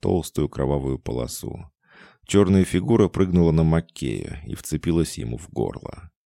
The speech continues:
Семнадцать часов восемь минут. Напавший на Джордана буквально пригвоздил его к полу.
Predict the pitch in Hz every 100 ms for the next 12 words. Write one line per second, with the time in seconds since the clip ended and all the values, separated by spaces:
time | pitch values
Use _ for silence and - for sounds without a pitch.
0 | _ _ _ _ _ _ _ _ _ _
1 | _ _ _ _ _ _ - 92 110 98
2 | - 73 - 87 - 107 92 - 85 85
3 | - 80 78 78 65 50 - - _ _
4 | _ _ _ _ _ _ _ _ _ _
5 | _ _ _ _ _ _ 82 98 131 120
6 | - 98 98 92 131 98 92 95 85 92
7 | - 127 113 107 - 85 80 82 76 85
8 | 80 78 - _ 69 50 50